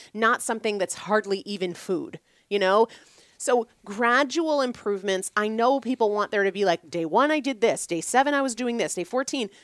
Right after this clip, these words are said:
But honestly, guys, anybody can take the same approach. And I've done that very much now as I'm working to kinda, not kinda, completely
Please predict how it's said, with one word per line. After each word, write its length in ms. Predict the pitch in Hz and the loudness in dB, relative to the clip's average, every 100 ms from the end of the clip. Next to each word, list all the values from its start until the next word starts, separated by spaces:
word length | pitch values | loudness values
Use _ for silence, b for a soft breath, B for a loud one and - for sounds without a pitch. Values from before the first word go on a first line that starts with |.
| b b b | b b b
But 100 | 269 | 4
honestly, 340 | 262 294 285 | 4 4 -2
guys, 300 | 269 220 196 - | -2 0 0 -2
anybody 680 | 220 254 294 233 202 208 202 b | -4 -2 -2 -2 -2 -2 -6 b
can 160 | - 233 | -6 -4
take 240 | 214 208 | -2 -2
the 100 | 202 | -2
same 280 | 196 214 208 | -4 -4 -6
approach. 440 | 196 - 320 247 - | -6 0 0 0 -2
And 100 | 233 | -4
I've 140 | 220 | -2
done 180 | 247 269 | 0 0
that 160 | 302 - | 0 0
very 180 | 202 196 | 0 0
much 260 | 190 - | -2 -4
now 280 | 208 208 214 | -2 0 0
as 120 | 185 | -2
I'm 140 | 175 175 | -4 -4
working 380 | 185 185 185 180 | -6 -6 -8 -8
to 100 | 190 | -10
kinda, 320 | 190 175 170 b b b b b b | -6 -4 -4 b b b b b b
not 140 | 160 - | -10 -8
kinda, 360 | - 156 143 - | -4 -4 -6 -10
completely 800 | - 196 - 262 277 202 185 180 | -8 -8 -6 -4 -2 -2 -2 -4